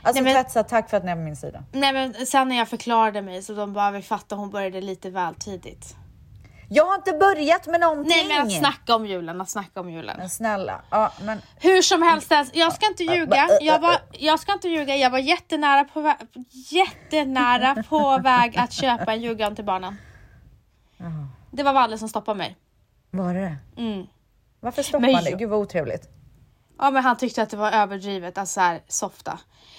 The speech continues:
Speaker 2: Eh, nej, ska jag vara, ska jag vara helt ärlig med varför han stoppade mig. Han sa så här: "Vi köper, eh", för vi, de har ingen julgran. Men han sa: "Vi köper det när vi har flyttat till vår nya lägenhet.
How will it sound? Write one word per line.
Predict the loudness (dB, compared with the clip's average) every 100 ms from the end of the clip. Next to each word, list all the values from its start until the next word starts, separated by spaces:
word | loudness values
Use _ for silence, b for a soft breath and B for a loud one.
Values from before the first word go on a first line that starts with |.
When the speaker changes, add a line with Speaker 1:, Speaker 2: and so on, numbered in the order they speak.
| B B
Speaker 2:
Eh, | 2 4 6 4
nej, | 4 2 2
ska | -2 -2
jag | -2
vara, | 2 4 4
ska | 0 -4
jag | -2
vara | 0
helt | 0 0 0
ärlig | 0 0
med | -8 -8
varför | -6
han | -8
stoppade | -8 -14 -12
mig. | -8
Han | -6
sa | -4 -2
så | 2
här: | 0
"Vi | 0 -4 -2
köper, | 0 0 0 0 -2 0 -2 -8 -12
eh", | -8 -8 -8
för | -8
vi, | -6
de | -4 0
har | 0
ingen | 0 -6
julgran. | -8 -10 -14 -16 B B B -6
Men | 0
han | 0
sa: | 2
"Vi | 0 0
köper | 0 2 2 2 -4
det | -6 -6
när | -6
vi | -6
har | -8
flyttat | -8 -10 -10 -12
till | -10
vår | -8
nya | -8 -6 -6
lägenhet. | -4 -4 -4 -8 -8 -8 -10